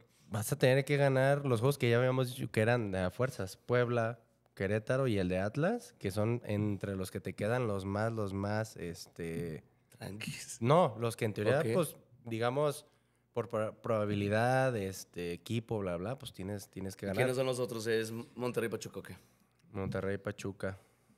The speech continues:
Speaker 1: Este, o sea, Monterrey, empate. Puebla, ganas. Pachuca, pues, empate sería lo mejor. Querétaro, ganas. Y luego Atlas. Cinco juegos.
Speaker 2: Oigan,
Speaker 1: De
Speaker 2: chi-
Speaker 1: esos cinco, tres, en teoría, los tienes para ganar.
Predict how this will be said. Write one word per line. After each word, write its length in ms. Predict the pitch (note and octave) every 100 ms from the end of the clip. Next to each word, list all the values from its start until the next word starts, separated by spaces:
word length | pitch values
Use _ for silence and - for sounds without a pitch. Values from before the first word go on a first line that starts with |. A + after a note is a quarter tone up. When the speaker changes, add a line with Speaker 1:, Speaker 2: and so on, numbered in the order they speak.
| _ _ _ _ -
Speaker 1:
Este, 1160 | - - - F2 F2 F2 F2 E2+ E2+ E2+ - - - - - - -
o 40 |
sea, 260 | G#2 G2+ - _ _ _
Monterrey, 600 | - A2 A2+ A#2+ D#3+ A3 A#3+ -
empate. 500 | - G2 F#2+ G2+ - - _ _ _ -
Puebla, 380 | A2+ G#2+ G2+
ganas. 580 | F2+ G#2+ C3 E3+ A3+ - _ _ _
Pachuca, 480 | G2+ F2 G#2+ - A2
pues, 280 | G2+ F2+ -
empate 420 | G2+ F#2 G2 F#2+ G2
sería 220 | F#2 F#2+
lo 120 | F#2+
mejor. 460 | E2 - C3 F#3+ - - - _ _ _ _
Querétaro, 540 | - F2+ F#2 F#2 F2
ganas. 440 | E2 G#2+ C#3 F3+ -
Y 80 | E2+
luego 200 | F2 F2
Atlas. 380 | C3 - - -
Cinco 320 | G2+ G#2 G2
juegos. 360 | G2+ D#2+ -
Speaker 2:
Oigan, 160 | - B2+
Speaker 1:
De 60 | C#3
Speaker 2:
chi- 40 |
Speaker 1:
esos 180 | C#3+ F#3
cinco, 500 | - G#3+ G#3 C#4+ F4 - -
tres, 460 | D#3 F3+ D#4 D#4
en 160 | A#2+ A2
teoría, 360 | A2+ G#2+ C3
los 160 | D#3 B2+
tienes 260 | G#2+ A2+ -
para 180 | -
ganar. 260 | - F2+ G#2